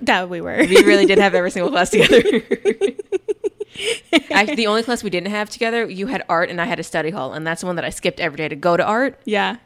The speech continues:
Speaker 2: To do art and also, like, hang out with my best pal.
Speaker 1: <laughs>
Speaker 2: But also,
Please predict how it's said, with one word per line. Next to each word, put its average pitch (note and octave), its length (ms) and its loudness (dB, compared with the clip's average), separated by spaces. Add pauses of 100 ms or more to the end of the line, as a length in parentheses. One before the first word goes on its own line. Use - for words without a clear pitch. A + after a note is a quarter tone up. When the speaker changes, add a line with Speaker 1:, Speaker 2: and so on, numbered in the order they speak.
(180)
Speaker 2:
To G#3 120 -2
do G#3 220 4
art D3+ 360 -2 (160)
and F#3+ 120 -2
also, F#3 180 -2
like, F3 100 -4
hang E3+ 220 -4
out D3+ 80 -4
with E3 100 -8
my D#3 80 -8
best - 240 -6
pal. D#3+ 480 -2 (200)
Speaker 1:
<laughs> - 220 -14
Speaker 2:
But - 400 -2 (260)
also, D#3+ 600 -4